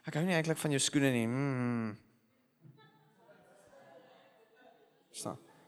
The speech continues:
Nie vir my so lag nie, ons almal doen dit. Maar is 'n teken dat my hart verhard het. Ek weet nie wat jou tekens dat jou hart, maar dit is die Heilige Gees en,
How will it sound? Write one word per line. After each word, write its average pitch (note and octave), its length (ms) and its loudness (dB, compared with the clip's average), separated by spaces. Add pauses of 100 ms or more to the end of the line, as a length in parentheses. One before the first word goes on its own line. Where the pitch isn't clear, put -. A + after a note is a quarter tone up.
(480)
Nie D4 100 -2
vir - 120 -4
my F#3 80 12
so F3+ 160 10
lag D#3 300 12
nie, E3+ 300 2
ons - 140 0
almal G#3+ 220 8
doen D3+ 120 4
dit. A#2 260 2 (2500)
Maar E3+ 140 8
is - 160 8
'n D3 120 0
teken D3+ 540 6 (1900)
dat B2+ 140 -8 (380)
my C3 120 2
hart D3 480 4 (380)
verhard D3 480 6
het. - 200 -16 (100)
Ek E3+ 100 0
weet F#3+ 100 6
nie G3 80 4
wat E3+ 160 10
jou F3 160 10
tekens F3 440 0
dat C#3+ 140 4
jou C#3+ 120 8
hart, C#3+ 240 8 (320)
maar E3 100 8
dit D#3 200 8
is D3+ 140 6
die E3 100 10
Heilige E3+ 260 8
Gees F#3 400 6
en, D#3 160 2